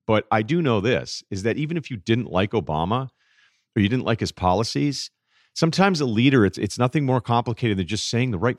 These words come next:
fucking thing, man. Just being decent in the moment, saying something that makes people feel better about themselves. Hundreds of millions of people in a country that you are the leader of, supposedly, and just like, "Hey, man,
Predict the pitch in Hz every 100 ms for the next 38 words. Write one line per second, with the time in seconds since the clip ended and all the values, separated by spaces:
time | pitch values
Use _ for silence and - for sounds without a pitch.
0 | _ - 147 147 113 - 135 101 69 65
1 | 76 95 147 - 165 151 87 123 151 -
2 | 139 98 95 82 98 135 73 - - 127
3 | 143 - 135 113 107 98 113 123 - 151
4 | 117 - 131 85 - 123 143 87 78 -
5 | 69 - 76 60 62 - 139 139 151 143
6 | 143 123 107 135 135 101 87 - 135 127
7 | 104 85 - 101 139 85 98 85 82 92
8 | 156 123 82 71 - - 78 73 69 78
9 | 92 95 107 117 101 131 151 85 87